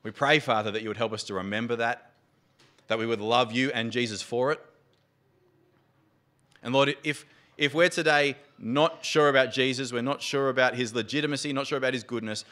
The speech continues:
Lord, may we ponder this more and consider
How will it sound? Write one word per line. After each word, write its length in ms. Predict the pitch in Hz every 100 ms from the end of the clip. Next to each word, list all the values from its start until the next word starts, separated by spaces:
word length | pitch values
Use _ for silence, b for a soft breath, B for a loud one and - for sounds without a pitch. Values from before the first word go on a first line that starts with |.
| B
Lord, 180 | 135 131
may 120 | 135
we 140 | 131
ponder 480 | 127 - 139 143 131
this 260 | 117 107 -
more 280 | 98 95 95
and 200 | 95 90
consider 600 | 104 95 - 127 107 85